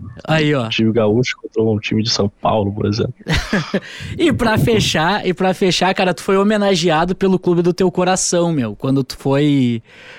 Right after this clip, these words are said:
Speaker 1: quando tu foi, quando tu conseguiu essa classificação no, no Major pra Legends. Então eu queria que tu
Speaker 2: Sim.
Speaker 1: falasse, ah, né, como é que é essa tua relação com o Grêmio, como é que foi receber essa, essa homenagem por parte do Tricolor quando tu te tornou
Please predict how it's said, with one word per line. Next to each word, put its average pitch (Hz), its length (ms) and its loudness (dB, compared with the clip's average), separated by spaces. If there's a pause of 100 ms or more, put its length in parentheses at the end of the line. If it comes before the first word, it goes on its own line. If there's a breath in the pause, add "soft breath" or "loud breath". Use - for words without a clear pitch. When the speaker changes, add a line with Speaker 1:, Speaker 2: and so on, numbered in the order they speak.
(140 loud breath)
Speaker 1:
quando 139 220 2
tu - 80 -10
foi, 156 260 0
quando 156 420 -2
tu - 60 -4
conseguiu 160 320 0
essa 165 140 0
classificação 160 640 -2
no, 165 180 2
no 160 160 2
Major 156 400 0
pra 175 160 0
Legends. 165 640 0 (320 loud breath)
Então 180 160 0
eu 180 40 0
queria 208 220 2
que - 80 -20
tu - 60 -14
Speaker 2:
Sim. - 60 -12
Speaker 1:
falasse, 240 560 0 (500 loud breath)
ah, 123 880 0 (200)
né, 160 320 2
como 160 240 -2
é 165 80 0
que - 120 0
é 185 40 4
essa 185 200 0
tua 185 140 0
relação 180 500 2
com 196 220 2
o 160 40 0
Grêmio, 180 420 4
como 180 200 0
é 175 60 2
que - 80 -8
foi 190 260 0
receber 170 560 0 (420 loud breath)
essa, 139 800 0 (160)
essa 147 520 0
homenagem 180 720 2
por 180 160 -2
parte 156 300 -2
do 160 100 -2
Tricolor 156 440 0
quando 165 220 -2
tu - 80 -14
te - 140 -10
tornou 160 380 0